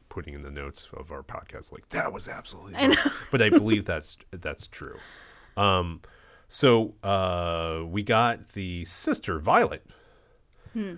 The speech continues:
Speaker 1: So I was trying to think of someone emo. And then, of course, this is gonna be lost upon you, David, as well. But I was thinking maybe a young Winona Ryder.
Speaker 2: I could see that.
Speaker 1: Do you know who Winona Ryder is?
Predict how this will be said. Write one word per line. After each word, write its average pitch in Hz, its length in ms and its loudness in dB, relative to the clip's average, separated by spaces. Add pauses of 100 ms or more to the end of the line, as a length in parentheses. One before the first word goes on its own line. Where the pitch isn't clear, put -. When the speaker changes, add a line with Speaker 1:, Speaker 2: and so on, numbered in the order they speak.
Speaker 1:
So 120 260 0
I 107 120 2
was 107 160 -4
trying 170 220 -2
to 185 60 0
think - 200 -4
of 98 80 -4
someone 92 420 -4
emo. 85 360 -4
And 95 160 -2
then, 123 100 0
of 135 80 -4
course, - 360 -4 (580)
this 95 220 -4
is 98 100 -4
gonna 87 180 -4
be 82 120 -8
lost 78 340 -4
upon 76 280 -10
you, 78 100 -8
David, 73 320 -8
as 71 160 -10
well. 73 320 -4 (460)
But 95 260 2
I 104 100 2
was 147 200 -2
thinking 87 420 -8
maybe 87 400 -6
a 82 160 -6 (100)
young 92 600 -8 (500)
Winona 82 420 -6
Ryder. 69 480 -6 (1200)
Speaker 2:
I 370 40 -12
could 480 140 -12
see 254 140 -8
that. 180 240 -14 (240)
Speaker 1:
Do - 100 -6
you 87 40 -4
know 90 100 0
who 87 120 -6
Winona 90 360 -4
Ryder 85 360 -4
is? - 180 -10